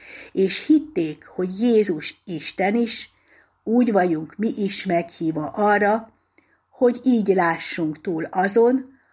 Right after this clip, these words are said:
amit az eukarisztiában kenyérnek és bornak látunk, hiszen azokban valóságosan jelen van az Úr teste és vére. Látni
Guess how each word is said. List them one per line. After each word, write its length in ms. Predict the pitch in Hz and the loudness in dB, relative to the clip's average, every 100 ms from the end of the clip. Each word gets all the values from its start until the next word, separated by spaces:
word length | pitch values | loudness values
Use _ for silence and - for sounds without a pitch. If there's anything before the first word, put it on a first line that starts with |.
| _ | _
amit 360 | - 190 190 - - | -6 -4 -4 -8 -6
az 240 | 208 208 | -4 -4
eukarisztiában 1300 | - 180 202 180 175 180 - 185 175 165 170 170 165 - | -2 0 0 0 0 -2 -4 0 0 0 0 -2 -4 -8
kenyérnek 760 | 175 165 185 196 202 220 226 | -6 -2 2 2 2 0 0
és 220 | - 233 220 | 0 0 2
bornak 580 | 233 233 208 180 170 | 4 4 2 -2 -4
látunk, 640 | 185 170 175 170 165 156 _ _ _ _ | -4 -4 -4 -8 -10 -12 _ _ _ _
hiszen 380 | 202 - 196 190 | -4 0 0 0
azokban 580 | 202 214 214 - 226 247 | 0 2 2 2 0 2
valóságosan 1040 | 330 277 175 180 - 180 175 180 - 170 | 2 2 2 -2 -2 -2 -2 -6 -4 -4
jelen 460 | 175 185 185 180 185 | -2 0 0 0 0
van 260 | 185 180 - | 0 -2 -6
az 240 | 170 - - | -10 -10 -4
Úr 260 | 202 190 | -2 -4
teste 680 | - 190 196 - 180 156 156 _ _ _ | -4 -4 -4 -2 -2 -2 -4 _ _ _
és 300 | - 208 202 | 0 0 2
vére. 500 | 180 175 160 151 160 _ _ _ _ _ _ | 2 2 2 -2 -10 _ _ _ _ _ _
Látni 680 | 160 170 226 247 - 170 - | -4 0 0 -4 -6 -6 -8